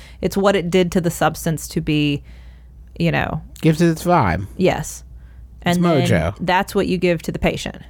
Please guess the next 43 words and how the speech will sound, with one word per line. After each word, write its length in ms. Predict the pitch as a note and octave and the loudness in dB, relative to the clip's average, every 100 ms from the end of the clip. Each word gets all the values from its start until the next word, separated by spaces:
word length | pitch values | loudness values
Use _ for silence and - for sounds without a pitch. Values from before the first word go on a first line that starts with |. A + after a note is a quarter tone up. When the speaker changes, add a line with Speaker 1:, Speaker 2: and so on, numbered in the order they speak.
| - | -4
Speaker 2:
Okay. 260 | G#2+ F#2 - - - | 0 0 -2 -10 -4
Speaker 1:
And 120 | F3 | 0
that 160 | E3+ D3 | 2 2
is 80 | |
Speaker 2:
Drink 140 | D3 - | 2 2
this 60 | |
Speaker 1:
homeopathy. 300 | D3+ F#2 F#2 | 2 0 0
Speaker 2:
mojo. 140 | - - - - | -2 -6 -10 -4
Speaker 1:
And, 140 | G#3 A3 - | 0 0 2
and 100 | A#3+ | 0
it's 100 | A3 | 0
different, 480 | G#3 D#4 D#4 C4 | 0 0 2 0
I 120 | - G#3 | 2 0
should 180 | A#3 | 0
note. 300 | G#3+ A3+ F#3 - - - - | 0 2 2 -2 -18 -16 -4
It, 140 | F#3+ - | -4 -4
uh, 120 | D#2 - - | -12 -12 -14
from 240 | - A3 G#3 | -4 0 2
my 140 | G#3+ | 2
reading, 420 | G#3+ C#4+ A3+ E3 | 2 2 2 2
again, 380 | F3 F3+ G3 E3 | 0 2 2 2
I 80 | E3 | 0
am 120 | E3+ | 0
not 300 | F3 F3 E3+ - - - - - | 2 2 0 -4 -20 -20 -20 -12
trained 320 | - F#3 F3 | 0 2 2
in 220 | E3+ E3 | 2 0
homeopathy. 640 | D#3+ F3+ D#3+ F#3+ - D#3+ D3+ - - - - - - | 0 -2 2 0 -2 -6 -6 -12 -20 -20 -20 -20 -4
It's 140 | F#3 F#3+ | -4 0
different 440 | G#3+ A#3 A#3+ G3 | 0 2 0 -2
for 140 | - | -2
different 300 | F#3+ F#3 F#3+ | 0 0 -2
patients. 520 | - A3 G3 F3 D#3 - | -2 0 0 -2 -4 -6
So 500 | - F#3 F3+ F3+ E3+ - - | 0 2 2 2 0 -8 -10
you 320 | F#3 G3+ A3+ | -4 0 2
and 100 | G3 | 2
I 200 | F#3 G3 | 2 2
might 220 | F#3 F3 | 2 0
have 180 | F3 E3+ | 0 0
the 100 | E3+ | -2
same 260 | - E3 F#3 | -2 -2 2
illness, 600 | B3 G3 E3 - - - - - - - - - | 2 2 0 -2 -10 -14 -20 -20 -20 -20 -16 -2
um, 340 | F3+ E3 D#3+ E3 | 0 2 -2 -4
but 480 | E3+ G#3 G3 E3+ | 0 2 2 0